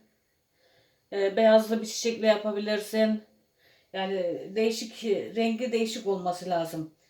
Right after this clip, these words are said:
çiçeğin arkadaşlar. Şimdi ben, e, bazı çiçeklerimin, e, hepsi bir arada, e,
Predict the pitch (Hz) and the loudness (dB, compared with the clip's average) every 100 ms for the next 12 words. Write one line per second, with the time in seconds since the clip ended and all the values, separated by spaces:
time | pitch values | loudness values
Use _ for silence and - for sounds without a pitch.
0 | _ _ _ - - 190 180 160 165 160 | _ _ _ -12 -2 0 0 -2 -2 -4
1 | - 160 151 - _ _ _ _ _ _ | -6 -8 -8 -10 _ _ _ _ _ _
2 | _ _ _ _ - 226 233 247 247 214 | _ _ _ _ -6 -2 2 2 4 4
3 | 233 233 254 254 226 - 254 - 233 240 | 4 6 4 4 0 -4 -4 2 2 2
4 | 240 220 180 220 220 233 233 - 233 233 | -2 -4 6 6 8 4 2 0 2 4
5 | 220 220 226 214 - - 202 190 190 185 | 4 4 4 4 2 0 2 2 2 0
6 | - - | -2 -6